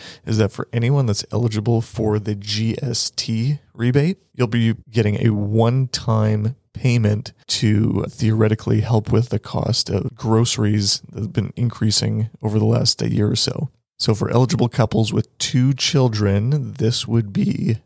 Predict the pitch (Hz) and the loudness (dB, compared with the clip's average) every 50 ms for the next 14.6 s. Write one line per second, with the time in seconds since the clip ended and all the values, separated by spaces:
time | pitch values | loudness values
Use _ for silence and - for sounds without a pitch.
0 | _ _ _ _ - 113 113 - - - 117 107 104 - - 113 113 - - 110 | _ _ _ _ -2 -2 -2 -2 0 0 0 0 0 -2 -2 -4 -4 -2 -2 -2
1 | 110 101 - - - - 113 113 120 120 123 123 110 117 113 104 104 104 - - | -2 -2 -6 -8 -4 -2 0 2 2 2 2 2 0 0 0 0 0 0 0 0
2 | - 98 - - - 107 110 - - - - - - - - - - - 123 123 | -2 -2 -6 -6 -6 -4 -4 -2 -2 -4 -4 -6 -6 -6 -6 -4 -2 0 0 0
3 | 156 202 214 180 160 - - - - - 98 98 92 - - - 139 131 131 123 | 0 0 -2 -4 -4 -6 -6 -6 -4 -4 -4 -2 0 0 0 2 2 2 2 2
4 | - 139 123 120 113 117 113 101 104 98 123 131 123 131 127 123 120 113 - 120 | 2 2 2 4 4 4 2 2 2 2 2 4 4 2 2 2 0 0 0 0
5 | 113 110 113 113 113 113 113 - 113 104 110 - - 120 113 113 113 110 - _ | 2 2 2 2 2 0 -2 -4 -6 -6 -6 -4 -2 0 2 2 2 0 -2 _
6 | _ _ _ - - - 135 127 127 127 120 120 113 113 110 110 107 107 - - | _ _ _ -6 -2 0 2 2 4 4 2 0 0 0 0 0 0 0 -2 -2
7 | - 107 110 107 104 - - - - 110 107 107 110 107 - - - - - 113 | 0 0 0 0 -2 -4 -6 -4 -2 -2 0 0 -2 -2 -4 -6 -8 -4 -2 0
8 | 110 110 107 110 104 - - - - - - - - - - - - - - - | 0 2 0 0 0 0 -2 -2 -4 -6 -6 -6 -8 -10 -8 -10 -10 -8 -2 0
9 | - 170 233 254 220 196 196 190 - 123 123 110 107 101 98 104 - - 98 120 | 2 2 2 2 2 2 2 0 0 0 2 2 4 4 2 2 2 2 2 2
10 | 165 190 135 - 113 104 78 - 120 107 - - 117 139 - - - - - - | 2 2 2 2 2 2 2 0 -2 -2 -2 -2 -2 -2 -2 -4 -6 -6 -6 -6
11 | - 117 - - - - - 90 - 90 95 - 98 107 - - - - - - | -6 -6 -6 -6 -8 -6 -6 -4 -4 -4 -2 0 0 0 0 0 -4 -4 -2 -2
12 | 135 120 113 - - - - 117 113 131 170 180 - 117 110 - 117 110 - - | -2 -2 -2 -2 -4 -2 0 2 4 4 4 2 2 0 0 0 -2 -2 0 -2
13 | - 78 98 113 - - - - - 123 - - - - 98 101 127 - - - | -2 -2 -2 -2 -4 -2 -4 -4 -2 -4 -4 -4 -4 -4 -4 -4 -4 -6 -4 -4
14 | - - 117 123 120 - - - - - - | -4 -2 0 0 0 -2 -2 -4 -4 -6 -6